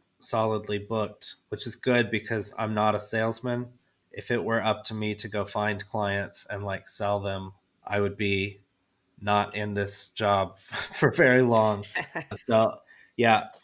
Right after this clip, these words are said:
Speaker 1: my network of, like, previous coworkers has been huge in helping me find work. I know a good number of other freelance software developers, and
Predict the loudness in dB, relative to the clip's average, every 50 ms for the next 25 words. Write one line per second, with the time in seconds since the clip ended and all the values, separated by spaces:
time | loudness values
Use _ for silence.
0 | _ -6 -2 2 2 4 4 4 4 2 0 -2 0 2 2 2 4 4 4 4
1 | 2 0 -6 -6 -2 0 2 2 2 0 -2 -6 -10 -18 -20 _ _ -10 -6 -6
2 | -6 -6 -8 _ _ _ _ _ 4 4 4 6 4 2 0 -2 -6 -6 -4 -2
3 | 0 0 -2 -2 -2 -2 0 0 0 -2 -4 -8 -12 -14 -10 -8 -8 -8 -6 -6
4 | -6 -6 -6 -4 -4 -2 0 0 0 0 -2 -4 -8 -8 -8 -8 -8 -6 -4 -2
5 | -4 -2 -4 -6 -6 -6 -6 -6 -6 -4 -4 -4 -4 -4 -4 -2 -2 0 -2 -2
6 | -4 -10 -18 -20 _ _ _ _ _ _ _ _ _ -6 -4 -2 0 0 0 0
7 | -2 -4 -8 -14 -12 -10 -10 -8 -4 0 0 2 2 2 0 -2 0 0 0 0
8 | 0 -2 -2 -2 0 0 0 0 0 -2 -4 -8 _ _ _ _ -6 -2 -2 0
9 | 0 0 -2 -4 -6 -6 -4 -4 -4 -4 -4 -4 -6 -4 -2 -2 -2 -2 -4 -4
10 | -4 -4 -4 -4 -4 -6 -8 -10 -14 -16 -14 _ -6 -4 -2 -2 -2 -4 -6 -8
11 | -10